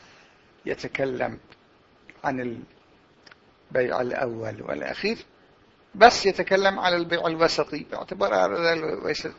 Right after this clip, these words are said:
البيع الوسطي بالنسبة للأخير أول، وبالنسبة للأول أخير،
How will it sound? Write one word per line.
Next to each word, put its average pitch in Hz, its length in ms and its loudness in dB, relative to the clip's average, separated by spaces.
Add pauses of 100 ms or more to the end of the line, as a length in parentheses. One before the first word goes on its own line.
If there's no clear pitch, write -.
البيع 160 320 -2
الوسطي 170 540 -4 (460)
بالنسبة 175 440 0
للأخير 185 600 -2
أول، 160 360 6 (600)
وبالنسبة 156 560 0
للأول 202 600 4
أخير، 165 520 -2